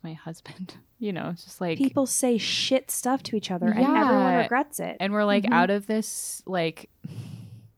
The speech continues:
Speaker 1: bullshit, like, cinematic Hollywood era where, like, we're not trying to depict realism. Like, now we're in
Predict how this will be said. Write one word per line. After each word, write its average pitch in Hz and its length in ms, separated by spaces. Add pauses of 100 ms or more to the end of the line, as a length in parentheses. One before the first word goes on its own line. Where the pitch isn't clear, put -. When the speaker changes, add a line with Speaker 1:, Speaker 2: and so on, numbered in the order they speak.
(300)
Speaker 1:
bullshit, 160 680
like, 160 240
cinematic 170 800
Hollywood 170 480
era 147 360
where, 143 200
like, 139 280
we're 156 120
not 143 280
trying 147 240
to 147 60
depict 151 380
realism. 151 580 (180)
Like, 160 200
now 143 200
we're 143 120
in 131 420